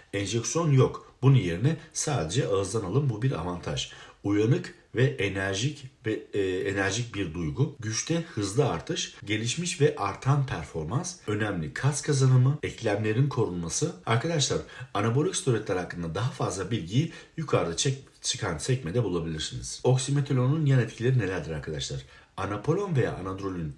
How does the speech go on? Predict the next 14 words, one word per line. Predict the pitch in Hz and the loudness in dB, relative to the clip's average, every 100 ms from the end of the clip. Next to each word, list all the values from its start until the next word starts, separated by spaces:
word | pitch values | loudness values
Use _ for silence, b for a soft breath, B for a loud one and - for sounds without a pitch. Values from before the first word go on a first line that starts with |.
| - | -8
tipik | 120 - - | -10 -10 -4
yan | 127 127 | 4 4
etkileri | 123 - 80 78 160 - B B | 4 0 -4 0 0 -2 B B
ağızdan | - 90 101 - | -6 -4 0 0
alındığında | 170 101 82 80 80 85 165 | 2 0 0 -4 -4 -2 -4
karaciğer | - 127 127 107 82 | 2 4 4 2 -2
hasarı, | 82 - 78 123 165 B B | -6 -6 -2 -2 -4 B B
mide | 90 92 101 147 | -6 -2 0 2
bulantısı, | 143 139 135 - 151 147 B _ | 2 2 0 -2 -2 -2 B _
kusma | - 123 - 135 120 | 0 0 2 2 4
ve | 120 127 113 117 - | 2 2 0 -2 -4
mide | 110 95 | -4 -4
ağrısıdır. | 85 78 73 - 71 - - | -4 -4 -6 -6 -6 -8 -2
Akne, | 117 127 131 175 | -2 2 4 2